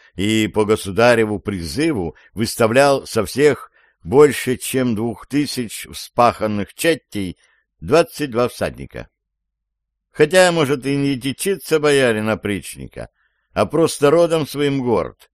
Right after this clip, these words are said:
без меры. Вон, дочке в Алевтине, уже шестнадцать лет скоро, а он женихов достойных до сих пор выбрать не может. Вотчинник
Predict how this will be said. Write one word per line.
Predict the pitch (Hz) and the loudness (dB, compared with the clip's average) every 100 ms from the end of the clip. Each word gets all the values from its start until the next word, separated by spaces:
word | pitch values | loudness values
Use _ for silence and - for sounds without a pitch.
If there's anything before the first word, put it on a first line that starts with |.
| _ _ | _ _
без | 98 92 | -4 -2
меры. | 107 117 139 151 117 - _ _ _ _ | 0 0 2 0 -4 -10 _ _ _ _
Вон, | - 120 165 139 - _ _ _ | -2 2 2 0 -6 _ _ _
дочке | 87 127 107 - 104 107 | 2 4 4 -2 -2 0
в | |
Алевтине, | 101 113 123 - 123 98 69 _ _ _ _ _ | 2 2 0 -4 -4 -4 -8 _ _ _ _ _
уже | - 120 151 170 113 | -10 0 2 2 0
шестнадцать | 127 107 143 147 123 117 | -4 -2 -2 -2 -2 -4
лет | 147 165 | -2 -2
скоро, | - 92 69 58 _ _ _ - | -4 -8 -8 -10 _ _ _ 0
а | 156 202 | 6 6
он | 202 | 6
женихов | 123 113 110 151 165 151 | 2 2 2 4 4 4
достойных | 156 - 156 151 139 - _ _ _ - | 2 2 2 2 2 -4 _ _ _ 0
до | 127 | 2
сих | 127 127 | 2 -2
пор | - 131 | 0 2
выбрать | 123 131 120 120 117 - | 2 0 0 -2 -2 -6
не | 110 120 | -4 0
может. | 123 113 110 92 _ _ _ _ _ _ _ _ _ _ _ _ | 0 0 -4 -8 _ _ _ _ _ _ _ _ _ _ _ _
Вотчинник | 90 113 - 131 135 131 120 - | 0 0 2 0 0 0 -4 -8